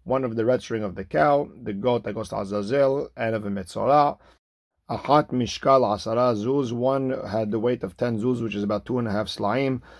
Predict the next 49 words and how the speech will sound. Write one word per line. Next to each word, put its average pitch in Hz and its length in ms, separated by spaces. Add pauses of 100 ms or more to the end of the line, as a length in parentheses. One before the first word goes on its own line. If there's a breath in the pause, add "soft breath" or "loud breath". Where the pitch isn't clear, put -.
(160 loud breath)
ואחת 117 380
משקל 120 500
שני 110 300
סלעים, 127 380
and 113 100
one 123 400
had 104 420
the 113 60
weight 110 180
of 92 160
two 151 140
סלעים. 123 400
ואחת 120 300
משקל 110 400
שקל, 127 640
one 120 240
is 104 380 (380 loud breath)
a 110 60
shekel, 120 400
which 107 160
is 90 160
half 131 340
a 127 220
sh-, - 160
uh, 113 200
half 127 220
a 123 80
selah, 120 400
ואין 127 400
לי 120 80
לפרש, 113 380
and 110 80
I 113 60
don't 120 100
know 110 100
which 107 180
one's 98 180
which. 92 320 (340 loud breath)
כי - 120
אתה 120 300
רבין, 131 460
when 113 120
Rabin 117 320
came 127 180
from 117 100
Eretz 120 280
Israel 123 240
to 117 140
Babel, 143 500